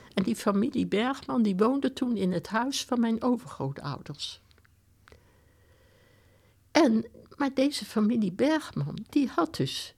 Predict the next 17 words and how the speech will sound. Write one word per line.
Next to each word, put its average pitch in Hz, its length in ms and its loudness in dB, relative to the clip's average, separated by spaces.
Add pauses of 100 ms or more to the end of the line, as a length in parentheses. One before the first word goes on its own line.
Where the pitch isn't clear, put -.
(840)
die 247 240 -2
broers 220 720 -2 (1160)
en 214 140 2
ook 233 140 -4
de 185 100 -4
zuster - 380 -4
van 190 240 -4
mijn 180 140 0
moeder, 240 340 -2
die, 277 140 -6
die, 320 140 -2
die 254 220 -4
hadden 202 240 -2
al 339 200 4
die 196 140 0
mensen 180 380 -4
gekend 254 520 -8